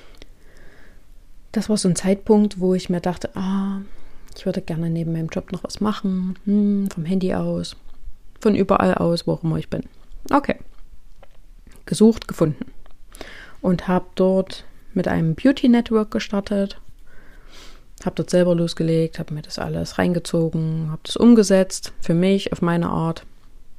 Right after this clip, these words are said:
Hab meine erste richtige Instagram-Story gemacht auf der Kellertreppe. <laughs> War auch sehr spannend. Und ja, daraus ist eine riesengroße Sache geworden in sehr, sehr kurzer Zeit.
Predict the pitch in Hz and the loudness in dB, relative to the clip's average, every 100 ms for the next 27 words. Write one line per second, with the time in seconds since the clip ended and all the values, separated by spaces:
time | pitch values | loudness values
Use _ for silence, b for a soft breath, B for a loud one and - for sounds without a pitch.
0 | - - 170 165 170 175 - 170 175 - | -16 -6 -2 0 0 -2 -2 -2 -2 -4
1 | 160 - - 185 - 180 - 180 175 180 | -2 -2 -2 -2 -2 -2 0 0 0 -2
2 | 175 180 - - 165 - 196 - 190 190 | -4 -4 -8 -6 -4 0 -2 0 -2 -2
3 | 185 - B B - - - - - 156 | -4 -2 B B -2 -8 -12 -6 -4 -4
4 | - 202 - - 170 175 208 - B B | 0 0 2 0 2 2 -2 -4 B B
5 | B B B B B - - 170 165 165 | B B B B B -16 0 4 6 6
6 | 165 160 160 170 - - - 170 170 185 | 4 0 -2 -4 -8 -18 -6 0 2 2
7 | 160 160 170 - - 165 160 156 - 185 | 2 2 0 -2 -2 0 0 -2 0 0
8 | 202 196 - 170 - - 175 185 165 160 | 2 0 0 -4 -2 -4 -2 -2 -2 -4
9 | - 160 165 156 - 160 160 156 - 165 | -2 0 0 -2 -2 -4 -2 -4 -4 -6
10 | 170 - 156 160 | -6 -2 0 0